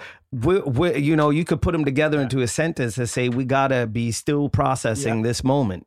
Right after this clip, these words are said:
Speaker 1: you know?
Speaker 2: That's right.
Speaker 1: Um, and it's, it's important to process, and it, it's important to do it together with community. And, and, you know, when you and I get
Speaker 2: Mm.
Speaker 1: together over this transatlantic bridge, it's
Speaker 2: Mm.
Speaker 1: no joke. You know, we need to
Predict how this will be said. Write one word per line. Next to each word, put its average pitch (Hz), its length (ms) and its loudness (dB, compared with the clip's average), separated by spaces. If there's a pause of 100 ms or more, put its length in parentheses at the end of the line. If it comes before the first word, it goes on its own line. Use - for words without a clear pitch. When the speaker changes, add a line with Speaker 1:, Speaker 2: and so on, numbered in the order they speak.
Speaker 1:
you 113 120 -2
know? 110 200 -2 (360)
Speaker 2:
That's 107 200 2
right. 107 120 0
Speaker 1:
Um, 104 260 -4 (440)
and 131 220 0
it's, - 260 -6
it's - 320 -4
important 156 380 2
to 147 60 0
process, 135 600 0
and 117 260 -2
it, 120 160 -4 (300)
it's 117 120 -4
important 147 280 0
to 139 80 0
do 131 240 2
it 139 140 -2
together 123 460 0
with 117 260 -2
community. 123 720 0 (160)
And, 107 240 -4
and, 104 320 -2 (400)
you 120 100 0
know, 120 120 4
when 120 180 2
you 131 140 2
and 131 80 2
I 127 120 2
get 120 200 -2
Speaker 2:
Mm. - 20 -8
Speaker 1:
together 120 500 0
over 110 200 0
this 110 200 -4
transatlantic 113 760 -2
bridge, 113 280 0
it's 131 220 -4
Speaker 2:
Mm. - 20 -6
Speaker 1:
no 151 200 0
joke. 139 420 0
You 98 100 -4
know, 110 140 0
we 123 180 0
need 143 380 0
to 120 360 -2